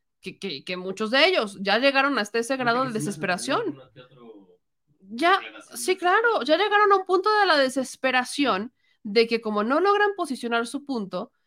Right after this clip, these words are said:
Speaker 1: vaya, hasta ponen las publicaciones. Cuando sube sus publicaciones hasta me da ternura, porque dice, "Me tardo mucho, me dedico mucho tiempo haciendo estos TikToks como para que no los pelen".
Speaker 2: Pues métele contenido.
Speaker 1: Pues,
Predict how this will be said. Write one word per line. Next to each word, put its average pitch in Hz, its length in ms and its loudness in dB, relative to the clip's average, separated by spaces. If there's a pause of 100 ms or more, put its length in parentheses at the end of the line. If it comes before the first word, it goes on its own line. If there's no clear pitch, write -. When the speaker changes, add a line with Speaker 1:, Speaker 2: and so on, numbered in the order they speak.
(120)
Speaker 1:
vaya, 294 380 0
hasta 262 360 -4
ponen 349 280 0
las 294 140 0
publicaciones. 202 560 -6
Cuando 214 200 -2
sube 302 200 -2
sus 311 100 -8
publicaciones 214 560 -6
hasta 202 160 -10
me 190 80 -6
da 202 120 -2
ternura, 220 380 -4 (300)
porque 226 240 -2
dice, 262 380 -4 (320)
"Me 277 200 2
tardo 339 440 4
mucho, 320 240 0
me 302 80 0
dedico 220 320 0
mucho 277 340 -2
tiempo 233 500 -4 (140)
haciendo 226 540 -2
estos 233 320 -6
TikToks 214 420 -8
como 190 240 -2
para 175 200 -4
que 180 100 -4
no 190 100 -2
los 208 180 -4
pelen". - 360 -4 (2750)
Speaker 2:
Pues - 120 -20
métele - 440 -20
contenido. 120 560 -20
Speaker 1:
Pues, 247 260 -4